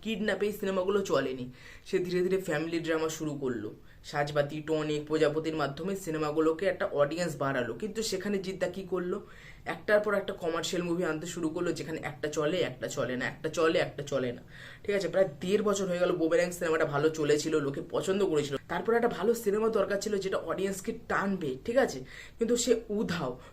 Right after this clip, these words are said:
তো অডিয়েন্স আসবে কোথা থেকে ভাই? টলিউড তাকে সম্মান কোথা দিয়ে করবে? তার সিনেমা যদি না চলে,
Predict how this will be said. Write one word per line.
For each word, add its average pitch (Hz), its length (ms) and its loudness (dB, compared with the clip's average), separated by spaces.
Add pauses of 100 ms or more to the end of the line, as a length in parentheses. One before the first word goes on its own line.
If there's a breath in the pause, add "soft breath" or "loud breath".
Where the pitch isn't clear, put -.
তো - 160 -6
অডিয়েন্স 240 460 4
আসবে 208 420 0
কোথা 226 260 6
থেকে 180 180 -2
ভাই? 190 140 2 (100)
টলিউড 214 340 4
তাকে 240 180 2
সম্মান 220 380 0
কোথা 220 260 6
দিয়ে 247 160 0
করবে? 165 280 2
তার - 200 -2
সিনেমা 208 400 -2
যদি 240 220 0
না 160 220 2
চলে, 131 320 -2